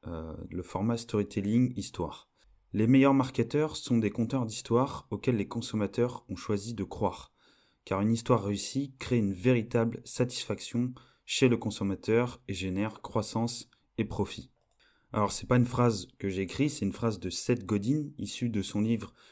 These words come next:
Le storytelling en marketing. Je vais pas faire un résumé du livre, mais on sait tous que les histoires font vendre et que les consommateurs se rappellent bien plus d'une marque qui a une forte histoire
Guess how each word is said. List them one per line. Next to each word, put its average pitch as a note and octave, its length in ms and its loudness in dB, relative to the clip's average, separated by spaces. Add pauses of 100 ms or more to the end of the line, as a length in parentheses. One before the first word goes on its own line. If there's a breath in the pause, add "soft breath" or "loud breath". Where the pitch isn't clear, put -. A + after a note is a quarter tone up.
(160 soft breath)
Le A2+ 220 6
storytelling A2 760 2 (100)
en A#2 100 2
marketing. C#3+ 680 -2 (640 soft breath)
Je F#2 100 -6
vais G2+ 80 4
pas A#2+ 160 2
faire C#3+ 160 2
un B2 120 4
résumé A2 380 0
du G2 140 -4
livre, B2+ 320 0 (460 soft breath)
mais G2+ 80 2
on G2+ 80 2
sait G#2 180 -2
tous - 380 -4
que - 100 -4
les G2+ 260 0
histoires A#2 280 -2
font - 180 -2
vendre A#2+ 400 0 (480 soft breath)
et F#2+ 400 -4
que - 140 -2
les G2+ 80 4
consommateurs A2 520 0
se - 100 -12
rappellent G2+ 260 -4
bien G2 320 0
plus B2+ 280 -4
d'une G2+ 220 0
marque A#2 300 2
qui - 160 -4
a - 20 2
une F#2 120 -4
forte - 340 -4
histoire B2 520 -2